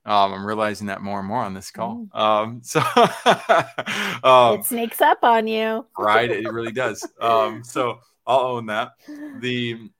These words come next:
Speaker 1: the opportunity that I have to turn to my team and realize, like, okay, there are other areas of balance that I need to be gravitating towards. I've, I've kind of opened my eyes to that.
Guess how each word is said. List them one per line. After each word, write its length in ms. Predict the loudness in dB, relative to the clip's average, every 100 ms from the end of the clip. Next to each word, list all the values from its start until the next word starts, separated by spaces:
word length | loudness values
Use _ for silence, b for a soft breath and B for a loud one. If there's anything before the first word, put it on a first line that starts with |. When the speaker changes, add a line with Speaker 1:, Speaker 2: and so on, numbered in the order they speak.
| _ _ _ _ _ _ _ _ _ _ _
Speaker 1:
the 180 | -10 -4
opportunity 500 | -4 -4 -8 -12 -12
that 140 | -10 -8
I 80 |
have 440 | -8 -6 -6 -6 -10
to 140 | -18
turn 360 | -16 -10 -8 -8
to 60 |
my 160 | -8 -12
team 340 | -14 -12 -10 -10
and 140 | -10
realize, 380 | -8 -6 -6 -10
like, 160 | -14
okay, 300 | -14 -12 -10
there 100 | -8
are 40 | -8
other 160 | -6
areas 280 | -6 -8 -10
of 80 | -12
balance 460 | -8 -8 -8 -10 -12
that 100 | -10
I 120 | -10
need 220 | -12 -16
to 60 | -16
be 100 | -10
gravitating 580 | -4 -4 -6 -12 -14
towards. 360 | -10 -8 -8 -4
I've, 260 | -4 -4 _
I've 220 | -2 -2 -2
kind 160 | -4
of 100 | -4
opened 260 | -4 -6 -6
my 200 | -4 -4
eyes 280 | -6 -8 -10
to 120 | -10
that. 300 | -6 -4 -6